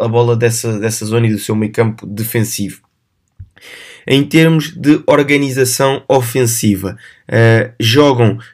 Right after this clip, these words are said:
num, num tal sistema de três quatro dois um, ou seja, eh, jo-, em organização ofensiva jogam, formam uma linha de três, os três centrais,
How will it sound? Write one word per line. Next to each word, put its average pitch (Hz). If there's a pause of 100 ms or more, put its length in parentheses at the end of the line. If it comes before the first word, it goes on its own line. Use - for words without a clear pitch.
(140)
num, 120
num 123
tal 127
sistema 123
de 113
três 135
quatro 123
dois 113
um, 117 (260)
ou -
seja, 117 (200)
eh, 113 (360)
jo-, 127
em 98
organização 123
ofensiva 120
jogam, 120
formam 123
uma 117
linha 120
de 113
três, 151
os -
três 117
centrais, 123